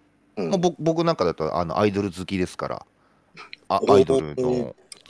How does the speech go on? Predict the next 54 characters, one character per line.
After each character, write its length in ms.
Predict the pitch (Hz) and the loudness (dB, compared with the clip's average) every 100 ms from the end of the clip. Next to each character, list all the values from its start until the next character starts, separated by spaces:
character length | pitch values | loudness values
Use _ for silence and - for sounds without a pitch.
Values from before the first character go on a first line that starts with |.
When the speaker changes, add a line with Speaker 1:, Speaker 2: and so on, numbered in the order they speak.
| - | -8
Speaker 2:
イ 100 | 87 | -6
ン 80 | |
ス 140 | 78 - | -8 -8
タ 140 | 73 | -8
フ 160 | - 92 | -4 -4
ォ 20 | |
ロ 80 | 78 | -4
ー 20 | |
し 80 | 73 | -6
て 100 | - | -6
め 120 | 82 | -4
っ 40 | 95 - | -4 -6
ち 60 | |
ゃ 40 | - | -10
楽 220 | 85 76 | -8 -12
し 80 | 80 | -12
ん 60 | |
で 80 | 71 | -14
ま 100 | - | -14
す 140 | - | -16
よ。 180 | - 65 - _ _ _ - 151 | -12 -12 -12 _ _ _ -6 -2
Speaker 1:
え 40 | |
ー、 320 | 156 151 143 - - | 0 0 -2 -4 -2
そ 200 | - 311 | 4 6
れ 40 | |
を、 160 | 294 262 | 6 4
そ 320 | - - 277 | 2 4 4
の 100 | 311 | 6
情 220 | 214 254 | 6 6
報 120 | 220 | 6
を 60 | 220 | 4
知 60 | |
っ 40 | - | 4
て 100 | 127 | 2
ど 380 | 190 302 302 285 | 4 4 4 2
う 40 | |
す 180 | - 131 | 2 0
る 140 | 170 | 0
ん 160 | 139 143 | -4 -8
で 140 | 185 | -6
す 80 | - | -4
か？ 160 | - - _ _ _ _ _ _ _ _ _ - - | -6 -8 _ _ _ _ _ _ _ _ _ -20 -18
Speaker 2:
う 500 | - 175 - _ 131 | -10 -8 -10 _ -8
ん、 760 | 147 175 196 202 196 - 185 - | -6 -4 -4 -6 -8 -8 -10 -4
う 140 | 165 | 0
ん、 480 | 208 214 208 208 202 | 2 4 4 2 0
う 40 | 196 151 | -2 -6
ん、 100 | 180 - - | -12 -12 0
で 140 | 226 | 2
も 240 | 202 196 | 4 4
ほ 60 | 202 | 4
ら、 160 | - - _ _ _ _ _ _ - | 2 0 _ _ _ _ _ _ -2
あ、 200 | 175 110 | -2 -2
か-、 160 | - | -2